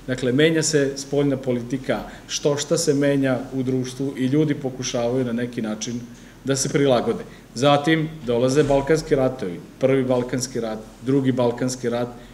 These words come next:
i odmah zatim se dešava atentat u Sarajevu i takozvani Veliki rat. Mi ga danas zovemo Prvi svetski rat. Veliki rat, Prvi svetski rat je bila jedna ogromna klanica gde su narodi išli bukvalno na klanje. Ako ste gledali,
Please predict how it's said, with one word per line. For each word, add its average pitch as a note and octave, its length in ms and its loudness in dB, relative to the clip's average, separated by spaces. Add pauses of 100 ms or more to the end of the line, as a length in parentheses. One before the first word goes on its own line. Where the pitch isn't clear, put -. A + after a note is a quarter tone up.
(160)
i D#3 140 4
odmah F3 380 6
zatim C#3 540 0
se - 160 -6
dešava B2 400 0
atentat B2 440 -4
u A2+ 60 -8
Sarajevu B2+ 500 -2 (420)
i A#2+ 100 -4
takozvani B2 520 -2
Veliki B2 480 2
rat. F#2 300 -8 (200)
Mi A#2 120 -6
ga A#2 120 -2
danas A#2+ 280 -2
zovemo A#2+ 260 -2
Prvi A#2 280 -4
svetski G#2+ 380 -8
rat. - 380 -12 (920)
Veliki E3 440 6
rat, B2+ 280 4
Prvi E3+ 220 4
svetski D3+ 360 2
rat D#3 240 4
je C3+ 60 2
bila C#3 320 2
jedna C3+ 560 2
ogromna B2+ 500 4
klanica B2 500 -2
gde A#2+ 160 -4
su A#2+ 160 -6
narodi A#2+ 480 0
išli A2+ 240 -6
bukvalno B2 440 0
na G#2 160 -8
klanje. A#2+ 460 -2 (340)
Ako B2+ 260 -6
ste - 160 -8
gledali, A#2 520 -2